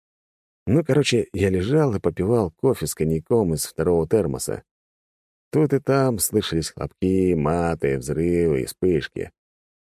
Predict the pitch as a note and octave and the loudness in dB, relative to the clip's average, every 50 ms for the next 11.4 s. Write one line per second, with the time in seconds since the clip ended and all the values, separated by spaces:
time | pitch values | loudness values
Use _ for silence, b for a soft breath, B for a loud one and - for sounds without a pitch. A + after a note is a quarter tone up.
0 | _ - F2+ G2 B2 B2 - - A#2 A2+ A#2 A#2 A#2+ A#2 G#2+ G#2+ G2 G#2+ A2 A2+ | _ -2 0 0 0 0 0 0 0 2 2 4 4 2 2 2 2 2 2 2
1 | G#2+ G#2 - G#2 F#2 F2 E2 - - D#2+ E2 D#2+ E2+ F2+ G2 G2+ G2+ G2+ G2 F#2 | 2 0 0 0 0 -2 -4 -4 -4 -2 -2 0 2 2 2 2 2 2 0 0
2 | E2 D2+ D#2+ E2 D#2+ E2 F2+ F#2 F2+ E2+ D#2 D#2 D#2 F2+ F#2 E2 - - E2 D#2+ | -2 -2 -2 -2 -2 0 0 0 2 2 2 2 2 2 0 0 -2 -2 -2 -2
3 | D#2+ E2 D#2 - F2 E2+ - _ - E2+ - - G2 G#2 G#2 G2 E2 C2 A1+ A1 | -2 -2 -2 -2 -4 -4 -4 _ -6 -6 -6 -4 -4 -2 0 0 0 -2 -4 -6
4 | - - _ _ _ _ _ _ _ _ _ - E2 E2 F2+ A#2 C3 C3 B2+ - | -10 -12 _ _ _ _ _ _ _ _ _ -4 -2 0 2 2 2 2 0 -2
5 | - - - E2 E2 E2+ F#2+ A2 A2 G#2 G2 F#2 - - F#2 F#2 F#2 F2 - - | -6 -4 -2 -2 -2 0 0 0 0 2 0 0 0 0 2 2 2 0 -2 -2
6 | F2+ E2 D2 - _ _ _ - F2+ E2 F2+ E2 E2+ F#2 F2+ E2+ E2 - - - | -4 -4 -4 -6 _ _ _ -8 -4 -2 -2 0 0 0 0 0 -2 -4 -6 -4
7 | - F#2+ F2 C#2+ - - G1+ - - _ _ _ _ _ _ _ _ _ _ _ | -2 -2 -2 -2 -4 -6 -10 -14 -14 _ _ _ _ _ _ _ _ _ _ _
8 | _ _ - - E2 D2+ F2+ E2+ E2 E2 F2+ F#2+ F#2+ F#2 F#2 F2 F2+ F2 - E2 | _ _ -6 -4 -4 -4 -2 0 0 2 4 4 4 4 4 2 0 0 0 -2
9 | F2+ E2 - - - F2+ E2 C#2 A1 - - G1+ G1+ - _ _ _ _ _ - | -2 -2 -2 -4 -2 -2 -2 -2 -4 -6 -10 -14 -14 -14 _ _ _ _ _ -8
10 | - D#2+ D2+ E2 D#2 D#2+ - - G#2 G2+ F2+ - D2 - C#2+ C#2 C2+ - - G#2 | -6 -4 -4 -4 -4 -4 -2 0 0 0 0 -2 -6 -8 -8 -8 -6 -2 0 0
11 | G2+ F#2+ F2 D#2+ - E2+ D#2 - | 2 2 0 0 -2 -4 -4 -6